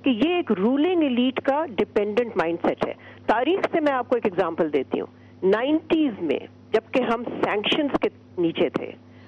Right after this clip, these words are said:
अब ये जरूर है कि उस वक्त इतनी सूरत हाल नहीं थी, हमारे खित्ते में इतनी जंग नहीं हो रही थी, तवील जंग इतनी नहीं हो रही जितनी कि अब हो रही है, लेकिन फिर भी मैं समझती हूँ कि हमें उससे भी कुछ इत्मीनान अपने आप पे होना चाहिए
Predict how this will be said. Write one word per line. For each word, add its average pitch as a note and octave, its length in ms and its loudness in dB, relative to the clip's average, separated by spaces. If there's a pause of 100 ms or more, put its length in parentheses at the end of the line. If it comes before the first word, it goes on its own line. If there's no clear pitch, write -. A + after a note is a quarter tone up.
(100)
अब G3 100 4
ये B3+ 160 2
जरूर B3 300 2
है C#4 120 0
कि C#4 100 0
उस A#3+ 80 0 (100)
वक्त A#3+ 120 0
इतनी A3+ 240 -4
सूरत G3+ 320 2
हाल F#3+ 260 0
नहीं F#3+ 180 2
थी, F#3+ 200 -2
हमारे F3+ 300 2
खित्ते - 320 -2
में G3 100 2
इतनी G3 200 0
जंग F#3+ 340 2
नहीं G3+ 140 4
हो F#3 120 2
रही F3+ 140 2
थी, F#3+ 180 0
तवील G3+ 480 0
जंग F#3+ 300 2 (260)
इतनी A3 260 0
नहीं A3 220 2
हो A3 120 2
रही G#3 160 0
जितनी G3 300 0
कि - 100 -4
अब G#3+ 280 -4
हो F3+ 140 2
रही E3 160 2
है, F#3+ 200 0 (520)
लेकिन F4 260 0
फिर G#4+ 280 0
भी C4 220 -2 (360)
मैं C#4+ 80 4
समझती E4+ 380 0
हूँ G#4 80 0
कि F4+ 80 0
हमें C#4 320 0
उससे - 460 0
भी A#4+ 140 2
कुछ - 240 -2 (380)
इत्मीनान F#3+ 400 0 (140)
अपने F#3+ 200 0
आप F3 180 -2 (100)
पे F#3+ 100 4
होना E3+ 340 0
चाहिए D#3+ 460 0